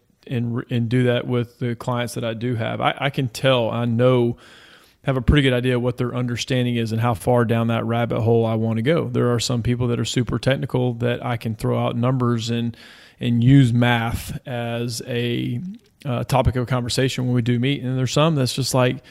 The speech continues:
"You know what? Let's just go over this stuff. Let me know I'm still on track. If I'm good,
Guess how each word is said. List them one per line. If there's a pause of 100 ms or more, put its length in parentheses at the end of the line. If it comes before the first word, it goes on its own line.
(280)
"You
know
what?
Let's
just
go
over
this
stuff.
Let
me
know
I'm
still
on
track.
If
I'm
good,